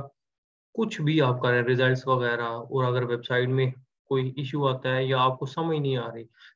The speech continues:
तो आपकी help के लिए ये basically federal board ने एक online, uh,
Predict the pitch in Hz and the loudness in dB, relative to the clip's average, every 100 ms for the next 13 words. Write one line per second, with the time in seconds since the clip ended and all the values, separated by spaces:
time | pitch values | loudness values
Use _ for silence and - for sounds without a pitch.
0 | _ 147 135 131 127 - 143 127 139 147 | _ -4 2 2 2 0 -2 0 0 -2
1 | - 131 120 120 123 120 120 120 117 120 | -2 0 0 -2 -2 -2 -4 -4 -6 -6
2 | 127 123 117 117 117 _ _ _ - 120 | -10 -8 -8 -10 -12 _ _ _ -2 0
3 | 120 120 117 117 117 - 120 117 - 117 | 0 0 0 2 0 -2 -6 -6 -4 0
4 | 113 113 113 - 120 120 120 120 117 120 | 0 -2 -8 0 2 4 2 0 -4 -8
5 | 117 117 | -8 -10